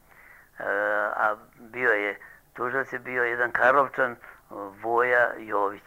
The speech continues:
Još je živ. I primio on mene i kad je čuo šta je, on odmah telefon uzme, pa: „Kako smeš da držiš čoveka u istražnom zatvoru, prošlo je vreme, jel?” I tako on na telefonom naredi, naredi tužiocu,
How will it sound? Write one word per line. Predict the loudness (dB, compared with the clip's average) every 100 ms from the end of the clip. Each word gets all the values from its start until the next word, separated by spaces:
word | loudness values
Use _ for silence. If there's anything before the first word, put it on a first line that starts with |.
| -20 -20 -20 _ _ _ _ _
Još | -12 -10 -8
je | -10
živ. | -12 -16 -18 _ _ _ _ -20 -20 -20 _ _ _ _ _ _
I | -6
primio | -2 0 0
on | -2
mene | 0 0 0 -2
i | -4
kad | -8
je | -10 -8
čuo | -4 -4
šta | 0 4
je, |
on | 4
odmah | 2 -2 -4
telefon | -4 -4 -4 -4
uzme, | -4 -8
pa: | -6
„Kako | -6 -6 -10 -8
smeš | -8 -4
da | -6
držiš | -6 -10 -12 -10
čoveka | -6 -6 -6 -10 -10 -20 -20 _
u | -16 -14 -14
istražnom | -12 -8 -6 -6
zatvoru, | 2 2 2 -4
prošlo | 0 -2 2
je | 2
vreme, | 4 6 4 2 2
jel?” | 2 2 -2 -20 _ -20 -20 -20 -20 -4
I |
tako | 6 6 8 4
on | 2 -2 -12 -14 -8
na | -8
telefonom | -6 -6 -6 -4 -2 -2 0
naredi, | 2 2 2 0 -4 -10 -20 -20 _
naredi | -10 -4 -2 -2 -6
tužiocu, | -10 -4 -4 0 0 0 -6